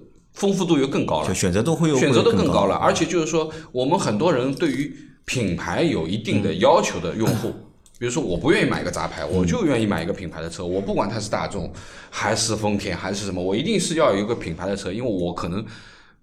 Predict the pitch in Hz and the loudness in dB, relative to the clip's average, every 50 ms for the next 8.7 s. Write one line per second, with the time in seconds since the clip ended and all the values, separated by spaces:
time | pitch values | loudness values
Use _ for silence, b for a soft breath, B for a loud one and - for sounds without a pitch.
0 | _ _ _ _ - 113 117 113 113 104 107 95 92 107 95 92 92 95 95 92 | _ _ _ _ -4 -2 -2 0 0 2 0 0 2 2 2 2 2 2 2 0
1 | - - 147 120 104 - 139 135 131 139 139 107 95 - - 98 107 127 113 92 | 0 0 -2 -2 0 0 0 -2 -2 -2 -4 -6 -6 -6 -6 -4 -4 -4 -4 -4
2 | 87 87 - 107 101 - - 110 101 - 120 104 101 104 104 - - 87 80 82 | -4 -4 -4 -6 -6 -4 -4 -6 -4 -2 -2 -2 -2 -2 -4 -6 -8 -8 -8 -8
3 | - 113 104 87 85 - 113 95 90 92 92 90 110 113 113 107 - 85 85 85 | -8 -6 -6 -6 -6 -4 -4 -2 0 0 0 0 0 -2 -2 -2 -4 -4 -4 -4
4 | 101 101 98 101 117 104 113 113 110 113 113 98 90 87 - - 85 80 90 113 | -4 -4 -4 -2 -2 -2 0 0 0 0 0 -2 -2 -4 -6 -8 -8 -6 -4 -4
5 | 113 90 87 85 90 90 92 87 - 82 - B B B B B B B B B | -4 -2 -4 -4 -4 -6 -6 -8 -8 -10 -12 B B B B B B B B B
6 | 143 - 147 - 165 170 - - 107 104 - 120 110 117 110 104 87 85 92 92 | -4 -2 -2 -2 -4 -6 -6 -6 -6 -2 0 0 0 0 0 -2 -4 -4 -4 -4
7 | 101 98 98 - b b b b b b b b b 127 120 117 120 101 - 117 | -6 -6 -8 -12 b b b b b b b b b -4 0 0 0 0 -2 -4
8 | - - - 151 139 123 113 110 110 143 160 160 151 | -10 -8 -4 -2 2 2 2 2 2 2 0 0 0